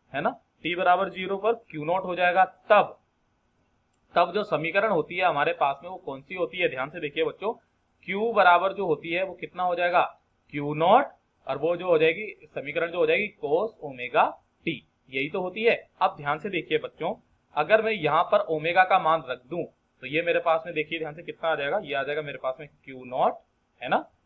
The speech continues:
और ये आ जाएगा मेरे पास में, अ, cos ओमेगा का मान मैं रख देता हूँ और टी का मान रख देता हूँ, यानी कि T तो ऊपर की तरफ रह जाएगा, बटे नीचे की तरफ में क्या आ जाएगा मेरे पास में, under root L सी,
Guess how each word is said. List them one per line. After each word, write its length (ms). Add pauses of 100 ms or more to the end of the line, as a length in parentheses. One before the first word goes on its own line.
(160)
और 120
ये 100
आ 80
जाएगा 200
मेरे 200
पास 340
में, 240 (300)
अ, 120 (380)
cos 440 (400)
ओमेगा 380
का 140
मान 200
मैं 160
रख 160
देता 240
हूँ 220
और 100
टी 180
का 140
मान 200
रख 80
देता 180
हूँ, 80
यानी 140
कि 100
T 260
तो 100
ऊपर 260
की 80
तरफ 240
रह 80
जाएगा, 240
बटे 300 (160)
नीचे 220
की 80
तरफ 220
में 100
क्या 140
आ 80
जाएगा 240
मेरे 160
पास 220
में, 80
under 320
root 280
L 220
सी, 360